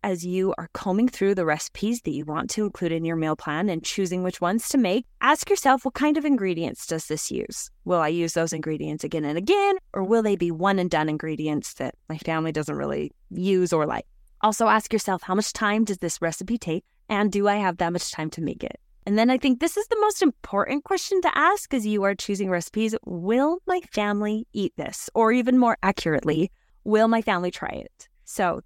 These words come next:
this is your next assignment. It's to collect all of your recipes in one place.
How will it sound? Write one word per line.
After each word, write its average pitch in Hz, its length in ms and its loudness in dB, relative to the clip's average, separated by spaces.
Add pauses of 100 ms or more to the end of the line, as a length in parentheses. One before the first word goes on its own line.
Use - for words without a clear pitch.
this 202 320 0
is 247 140 0
your 269 100 4
next 254 300 0
assignment. 214 580 -2
It's - 220 -8
to 220 140 -2
collect 202 500 -2 (240)
all 240 340 2
of 269 100 2
your 285 160 0
recipes 202 580 -2
in 175 220 -4
one 175 200 0
place. - 500 -10